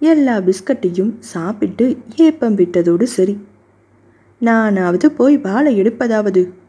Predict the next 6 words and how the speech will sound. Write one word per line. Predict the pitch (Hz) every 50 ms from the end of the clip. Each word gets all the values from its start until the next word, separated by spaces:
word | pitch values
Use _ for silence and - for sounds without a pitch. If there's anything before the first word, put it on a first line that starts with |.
| _ _ _
என்பதை | - 302 294 262 233 208 190 180 175
போல | 175 175 175 180 214 262 247 190 190 - -
தெனாவெட்டாய் | 180 170 165 190 233 277 262 233 214 208 - 226 262 254
பார்த்தது | - 240 233 233 233 - 185 185 226 294 294
அந்த | 294 294 294 285 269
ஜிம்மி. | 214 202 226 226 233 233 233 226